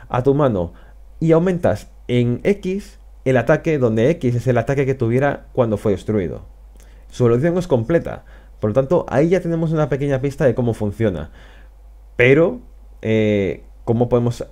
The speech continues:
acelerar todo esto? Pues por ejemplo, con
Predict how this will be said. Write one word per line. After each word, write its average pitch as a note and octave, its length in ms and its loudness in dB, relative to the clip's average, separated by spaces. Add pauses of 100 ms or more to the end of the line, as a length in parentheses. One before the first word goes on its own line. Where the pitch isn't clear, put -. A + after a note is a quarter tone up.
acelerar G#2+ 500 0
todo B2+ 240 0
esto? G2 320 -6 (260)
Pues B2 140 -4
por C3 160 2
ejemplo, C#3+ 460 0 (420)
con A#2 600 0